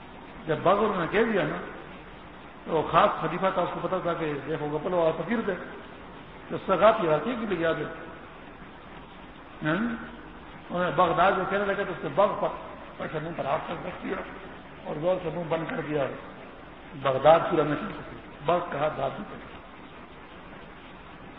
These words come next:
یہ کہتے ہو تو کون بہا؟ وہ تو میں ہوں، سارا بغداد بس۔ وہ آیا، تاتاریوں کا حملہ آیا اور بغ-، بغداد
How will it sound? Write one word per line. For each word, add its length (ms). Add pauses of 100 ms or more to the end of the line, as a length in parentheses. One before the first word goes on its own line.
(1300)
یہ 180
کہتے 200
ہو 100 (180)
تو 160 (680)
کون 200
بہا؟ 300 (720)
وہ 160
تو 80
میں 240
ہوں، 380 (1600)
سارا 240
بغداد 420
بس۔ 280 (880)
وہ 180
آیا، 340 (380)
تاتاریوں 480
کا 60
حملہ 180
آیا 200
اور 140 (100)
بغ-، 200 (480)
بغداد 360